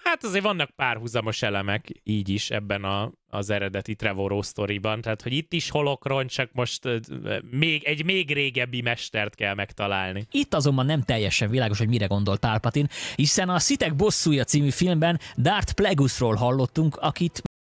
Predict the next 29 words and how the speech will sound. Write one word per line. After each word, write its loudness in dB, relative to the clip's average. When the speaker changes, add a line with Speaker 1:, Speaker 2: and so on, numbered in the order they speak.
Speaker 1:
Hát -12
őróla 0
biztosan -4
nem, -2
de 0
most -4
egy -4
ilyen 0
kiejtés -2
rojába 0
ne -2
menjünk -4
bele. -2
Speaker 2:
megölt 2
a 0
kancellár. 0
Egyébként 0
ebben -2
a 0
történetben 2
Palpatine-nak 2
gyakorlatilag 2
ennyi 0
szerepe 0
lett -2
volna, 0
és 0
semmi -2
több. -2